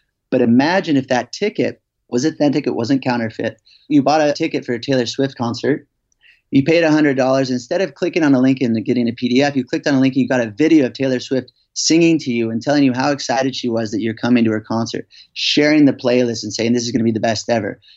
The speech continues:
You go to the concert, you transfer that ticket at the door, and all of a sudden they say, Guess what? This ticket just turned into a backstage pass. You were upgraded. You won the drawing.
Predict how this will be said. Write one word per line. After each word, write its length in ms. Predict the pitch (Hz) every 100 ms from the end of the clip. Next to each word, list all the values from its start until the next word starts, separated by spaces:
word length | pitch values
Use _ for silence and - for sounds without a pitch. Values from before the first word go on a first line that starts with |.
| _
You 160 | 127 127
go 220 | 143 160
to 60 |
the 140 | 175 151
concert, 460 | 131 117 117 95 -
you 420 | 139 127 127 113 - _ _ _
transfer 400 | - 175 185 175
that 220 | 147 117
ticket 460 | - 147 139 113 - - _ -
at 140 | 135
the 80 | 120
door, 340 | 120 139 139
and 120 | 123
all 60 | 135
of 60 | 143
a 60 |
sudden 200 | 139 139
they 80 | 127
say, 180 | 127 120
Guess 340 | 147 147 -
what? 300 | 175 143 - _ _ _
This 160 | 151 156
ticket 320 | - 196 147
just 220 | 151 143
turned 160 | 160 156
into 180 | 147 147
a 60 |
backstage 520 | 123 135 135 143 135 -
pass. 440 | 147 139 - -
You 120 | 135 127
were 140 | 127
upgraded. 500 | 139 151 131 117 101 - _ -
You 220 | 131 135
won 240 | 139 135
the 80 | 123
drawing. 480 | 127 131 131 107